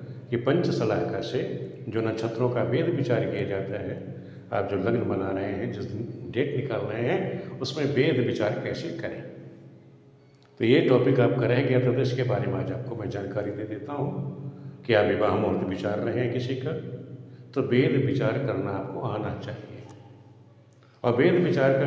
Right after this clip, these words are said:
केवल ये नहीं कि विवाह में ही हम प्रयोग करते हैं, उसका प्रयोग हम और भी जगह कर सकते हैं कि जैसे कन्या का वर्ण करने जाना है, किसी शुभ कार्य में जाना है, विवाह संबंधी कोई कार्य करने जाना है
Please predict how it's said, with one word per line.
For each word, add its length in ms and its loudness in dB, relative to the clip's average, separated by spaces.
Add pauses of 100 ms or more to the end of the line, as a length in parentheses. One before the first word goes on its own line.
केवल 200 2
ये 120 4
नहीं 120 2
कि 60 0
विवाह 420 2
में 120 2
ही 100 4
हम 160 4 (140)
प्रयोग 320 0
करते 300 -4
हैं, 220 -6 (1000)
उसका 240 -2
प्रयोग 300 2
हम 100 0
और 160 0
भी 120 0
जगह 280 0
कर 100 0
सकते 360 -6
हैं 220 -6 (880)
कि 80 -12
जैसे 300 0 (480)
कन्या 320 2 (140)
का 160 -4 (220)
वर्ण 340 -4
करने 300 -4
जाना 320 -4
है, 180 -6 (840)
किसी 200 -6
शुभ 260 -4
कार्य 220 0
में 120 -2
जाना 240 -4
है, 260 -8 (480)
विवाह 300 8
संबंधी 480 4
कोई 200 2
कार्य 280 2
करने 280 2
जाना 260 0
है 180 0